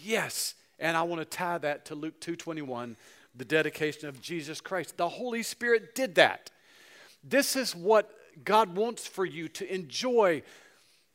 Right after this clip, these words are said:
that the Holy Spirit really does have a path for you. He has people and events that you can influence, and he wants to lead you.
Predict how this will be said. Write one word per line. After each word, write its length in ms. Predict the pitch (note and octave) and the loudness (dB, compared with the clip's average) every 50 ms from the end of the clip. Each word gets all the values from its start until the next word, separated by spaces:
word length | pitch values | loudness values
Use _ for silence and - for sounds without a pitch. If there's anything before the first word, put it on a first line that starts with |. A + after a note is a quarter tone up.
| _ _ | _ _
that 160 | D3+ G3+ G#3+ - | 6 6 6 6
the 100 | G#3 G3 | 2 2
Holy 240 | - C4 C4 A#3 | 2 2 2 2
Spirit 340 | - - - B3 A3+ G3+ G3+ F3 | 0 -2 2 2 2 2 2 0
really 240 | F#3 B3 B3+ B3+ A#3+ | -2 0 0 0 6
does 200 | G3+ A#3+ A3+ - F#3+ | 6 6 6 6 2
have 120 | G3 F#3 | 0 -2
a 80 | F#3+ F#3 | -2 -4
path 500 | - - - G#3+ A#3 A#3+ A#3+ A#3+ - - | -4 -2 4 6 6 6 6 4 -2 -4
for 140 | G3+ F#3 | -4 -4
you. 280 | F3 D3 D3+ C#3+ B2+ A2 - - - - - - - _ _ _ _ _ | -4 -4 -6 -8 -10 -10 -14 -20 -20 -20 -20 -20 -20 _ _ _ _ _
He 200 | - G#3 A#3 A3+ | 0 0 2 2
has 520 | G#3 G3+ G#3+ G#3+ G3+ G3 F#3 F3 - - - _ _ _ | 4 4 6 6 6 4 4 0 -2 -6 -14 _ _ _
people 540 | - A#3+ B3 B3 - A3+ G#3 F3+ D#3 C3+ - _ _ _ _ _ - - - - _ _ _ _ _ _ _ _ - | 0 0 0 2 2 2 2 2 0 -2 -8 _ _ _ _ _ -20 -20 -20 -20 _ _ _ _ _ _ _ _ 2
and 140 | F#3+ G3+ G#3 | 4 6 6
events 440 | F3 C#3+ F3 A#3+ B3 A#3 - - | 4 4 4 4 4 4 2 -2
that 160 | - G3+ F3+ F3+ | -2 -2 -4 -4
you 200 | D#3+ F3+ A3+ G#3+ | -4 -6 -6 -4
can 180 | - A#3 G#3 | -4 -4 -4
influence, 920 | F#3+ - - G#3 A#3+ B3 C4+ B3 - - A3+ G#3+ G3 F#3 E3+ C#3+ B2 - - | -6 -6 0 2 4 4 4 2 0 -4 0 2 2 2 2 0 -4 -2 -2
and 120 | F#3+ F3+ | -2 0
he 120 | F#3 G#3+ | 0 0
wants 240 | G#3 A3+ B3 A#3 - | 0 2 0 0 0
to 160 | - - A3+ | -2 -4 -4
lead 600 | G3 F#3+ G3 G3+ G#3+ A#3 C4+ C#4+ C#4 C#4 G#3+ F#3 | -2 -2 -4 0 6 8 10 10 10 8 6 2
you. 360 | F3+ F#3+ F#3+ E3+ C#3 B2 G#2+ | 0 0 2 2 0 -2 -6